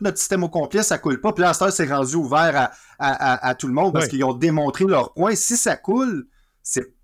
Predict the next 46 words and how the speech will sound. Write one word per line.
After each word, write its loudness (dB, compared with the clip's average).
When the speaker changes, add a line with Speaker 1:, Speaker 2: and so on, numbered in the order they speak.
Speaker 1:
pas 0
un 0
problème -2
de -2
produit, -2
c'est -8
un -4
problème -2
d'installation. -2
Euh, -2
soit, -10
soit -4
ça 0
a 0
été -2
mal 0
installé 0
ou -8
tu -8
l'as 0
pas -4
installé -2
selon -2
le 0
système. -6
Bref, 0
ce -12
que 2
vous 0
allez 4
voir, 2
vous -2
allez 2
voir 0
de 2
plus -2
en 2
plus -8
de 0
manufacturiers -2
qui -12
vont 0
vous -4
offrir 0
des -2
systèmes -2